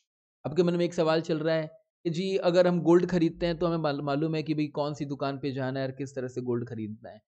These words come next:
अगर गोल्ड म्यूचुअल फंड कैसे खरीदें, किस तरह से इन्वेस्ट होता है, कहाँ किससे कॉन्टैक्ट करने का, तो आपको बिल्कुल भी डरने की ज़रूरत नहीं है। मेरे कॉन्टैक्ट नंबर मैंने इसमें डाले हैं, आप इस पे कॉल कर सकते हैं, WhatsApp कर सकते हैं, मैं आपको गाइड कर दूंगा किस तरह से आप धनतेरस के दिन गोल्ड के म्यूचुअल फंड खरीद सकते हैं।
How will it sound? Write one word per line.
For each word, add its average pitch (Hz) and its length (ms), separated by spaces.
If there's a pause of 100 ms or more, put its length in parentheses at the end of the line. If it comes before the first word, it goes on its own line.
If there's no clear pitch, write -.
(160)
अगर 131 180
गोल्ड 151 240
म्यूचुअल 151 380
फंड 156 240
कैसे 147 320
खरीदें, 135 640
किस 135 220
तरह 143 160
से 139 160
इन्वेस्ट 135 340
होता 131 260
है, 127 180
कहाँ 135 360
किससे 147 260
कॉन्टैक्ट 131 420
करने 127 300
का, 131 120 (480)
तो 139 60
आपको 131 260
बिल्कुल 135 320
भी 147 100
डरने 131 320
की 139 120
ज़रूरत 131 280
नहीं 139 180
है। 139 60
मेरे 131 180
कॉन्टैक्ट 123 460
नंबर 139 240
मैंने 139 200
इसमें 135 260
डाले 131 200
हैं, 143 100 (300)
आप 104 100
इस 107 80
पे 120 120
कॉल 131 260
कर 139 140
सकते 135 340
हैं, 139 80
WhatsApp 117 460
कर 135 100
सकते - 320
हैं, 143 160 (400)
मैं 147 60
आपको 143 200
गाइड 135 300
कर 135 100
दूंगा 131 320
किस 175 260
तरह 139 140
से 135 180
आप 120 160
धनतेरस 120 480
के - 100
दिन 117 220
गोल्ड 117 280
के 123 100
म्यूचुअल 104 320
फंड 113 200
खरीद 101 220
सकते - 300
हैं। 90 100